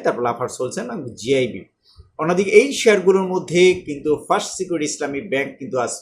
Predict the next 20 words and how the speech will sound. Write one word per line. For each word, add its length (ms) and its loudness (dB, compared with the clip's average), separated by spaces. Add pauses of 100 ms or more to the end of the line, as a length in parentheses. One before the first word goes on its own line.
হলটেড 400 0
হয়েছে। 520 2 (320)
এই 100 4
শেয়ারটি 420 2
যদি 260 2
লক্ষ্য 260 2
করি, 380 0
আজ, 440 0
আহ, 400 -2
নাইন 280 -2
পয়েন্ট 200 -2
জিরো 180 -6
নাইন 240 -2 (100)
পার্সেন্ট 360 -4
বেড়ে 480 0 (200)
আট 160 -4
টাকা 160 -2
চল্লিশ 560 -4
পয়সায় 280 0
সর্বশেষ, 800 -4